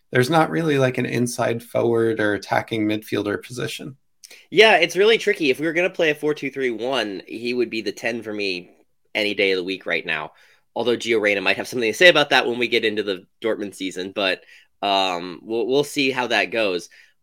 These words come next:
Speaker 2: I think for me, I have him as a backup winger right now, but it's really hard for me to put him there. It just comes down to, do you bench Christian Pulisic? Do you bench Yunus Musa? Do you bench Tim Weah?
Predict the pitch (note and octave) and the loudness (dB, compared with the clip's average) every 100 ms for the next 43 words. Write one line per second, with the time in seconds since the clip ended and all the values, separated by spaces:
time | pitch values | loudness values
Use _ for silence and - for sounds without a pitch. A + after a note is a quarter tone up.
0 | - A#2 C#3 F3+ G#3 - E3 D#3 E3+ D#3+ | -2 0 2 2 2 0 -2 2 4 4
1 | - _ _ _ _ _ _ - B2+ F#3 | 0 _ _ _ _ _ _ 0 2 2
2 | G3+ G#3 A3 G#3+ A3 G3+ G3+ G3+ F3+ F3+ | 2 0 0 0 0 0 0 -2 -4 -2
3 | G3 G3+ G#3 G3+ G3+ G#3 G#3 D3 D#3 B2+ | 0 2 2 2 0 0 -2 0 0 0
4 | - _ _ _ - C3 A#2+ C#3 G3+ F#3+ | -4 _ _ _ -8 -8 -6 0 2 2
5 | C#3+ A#2+ C#3 E3+ F#3 - D3+ B2+ - F#3 | 0 -2 -2 0 0 -2 -2 -2 -2 0
6 | F3+ C3 G#2+ G2 - _ - _ _ _ | 0 2 2 2 -2 _ -20 _ _ _
7 | _ _ D#3 D3 - _ _ _ - F3+ | _ _ 2 2 -6 _ _ _ 0 2
8 | F3+ - F3 D3+ A#2+ C#3+ D3+ D3 C#3+ A#2+ | 2 -2 -2 -2 0 0 2 -2 -4 -4
9 | B2 B2+ G#2+ B2 C#3 - C#3 C#3 G#2+ F2+ | -4 -6 -4 -2 -2 -2 -6 -6 -8 -12
10 | - D#3+ E3 D3+ C3+ - _ _ - A#2 | -2 -2 0 -2 -4 -6 _ _ -12 -12
11 | G2+ G2+ F2+ B2 D3 C#3+ C3 C3+ A2 A2 | -10 -14 -8 -4 -4 -4 -4 -4 -6 -6
12 | B2 B2 B2+ A2+ G#2+ G#2 F2 A2 C3 - | -6 -2 -2 -2 -10 -10 -2 -2 -2 -10
13 | - C3 A2+ F2+ G#2+ A#2+ A#2 | -8 -8 -6 -2 2 2 0